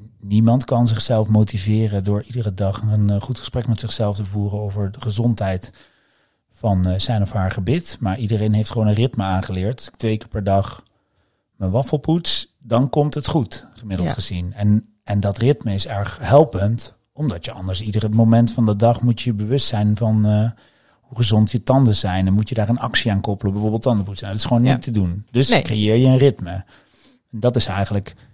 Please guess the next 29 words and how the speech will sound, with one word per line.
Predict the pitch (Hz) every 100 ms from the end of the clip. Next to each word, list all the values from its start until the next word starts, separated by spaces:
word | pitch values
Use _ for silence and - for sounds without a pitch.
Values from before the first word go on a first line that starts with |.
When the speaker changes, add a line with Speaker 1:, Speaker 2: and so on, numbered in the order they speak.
| _ _ -
Speaker 1:
waarin | 101 107 101 98
de, | 101 98 - _ _
de | - 98
natuur, | 95 87 - 101 101
ons | 101 107 -
gebit | 101 98 101
in | 104 98
dit | 98
geval, | - 98 95 - _ _ _ _ _
ons | 107 -
niet | 113 107
twee | 120 110
keer | -
per | 117
dag | 120 123
een | 147
signaal | - 139 160 135
geeft | - 214 127 -
van: | 135
"Poets | - 180 -
mij." | 92 85 87
Dus | 101
dan | 151
moet | 101 101
je | 120
een |
eigen | 131 123 110 104
ritme | 98 - 95
creëren. | - 92 87 107